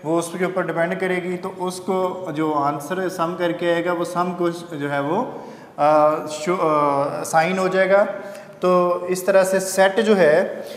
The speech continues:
it is used to <clears throat> give name to data। It is used, it is used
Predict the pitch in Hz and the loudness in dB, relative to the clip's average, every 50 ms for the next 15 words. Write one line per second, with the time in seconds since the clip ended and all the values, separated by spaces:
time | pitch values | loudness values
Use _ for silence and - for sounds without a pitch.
0 | - - - 170 175 165 214 208 185 165 160 175 180 190 202 202 214 - 196 185 | -16 -2 0 0 2 4 4 2 2 2 4 6 6 6 6 6 4 4 6 8
1 | 190 202 208 214 - - - - - - 214 208 190 180 - - - - 165 139 | 8 8 6 6 2 -2 -6 -8 -6 -4 -2 0 0 -2 -4 -6 -10 -12 -6 2
2 | - 190 208 208 214 196 180 170 175 185 196 202 208 208 180 - - 180 165 165 | 6 6 6 6 6 2 2 2 2 4 4 4 4 2 0 0 2 2 4 4
3 | 175 185 - - - - 143 151 151 147 143 147 139 127 - - - - - - | 2 0 -2 -4 -10 -4 2 4 4 4 6 6 4 4 4 0 -4 -10 -12 -14
4 | - - - - - - - - - - - - - _ - - _ - - - | -16 -18 -20 -20 -20 -20 -20 -20 -20 -20 -20 -20 -20 _ -20 -20 _ -20 -20 -20
5 | - - - - - - - - 139 131 135 170 165 160 147 147 143 151 160 175 | -20 -20 -20 -20 -20 -20 -18 -14 -12 -6 -4 -2 -2 0 0 -2 0 0 0 0
6 | 202 - - - - - - - - - - - - - - - - - - - | -2 -4 -6 -10 -14 -16 -16 -18 -20 -20 -20 -20 -20 -20 -20 -20 -20 -20 -20 -20
7 | - _ - - - - _ - - - - - _ _ _ - - _ - - | -20 _ -20 -20 -20 -20 _ -20 -20 -20 -20 -20 _ _ _ -20 -20 _ -20 -20
8 | - - - - - - - _ _ _ _ _ _ _ - - - - _ _ | -20 -20 -20 -20 -20 -20 -20 _ _ _ _ _ _ _ -20 -20 -20 -20 _ _
9 | _ _ _ _ _ _ _ - - - - - - _ - - - _ _ _ | _ _ _ _ _ _ _ -18 -18 -18 -20 -20 -20 _ -20 -20 -20 _ _ _
10 | - 147 143 139 - - 156 151 160 160 160 160 - - - - - - - - | -12 -12 -12 -10 -8 -6 -4 -2 -2 -2 -4 -6 -10 -14 -16 -18 -20 -20 -20 -20
11 | - - - - - - - _ - _ _ _ _ _ _ _ - - - - | -20 -20 -20 -20 -20 -20 -20 _ -20 _ _ _ _ _ _ _ -20 -20 -20 -20
12 | - - - _ _ - - 135 139 139 143 143 143 151 160 165 - - - - | -20 -20 -20 _ _ -20 -14 -8 -6 -4 -2 -2 -2 -2 -4 -6 -8 -12 -16 -18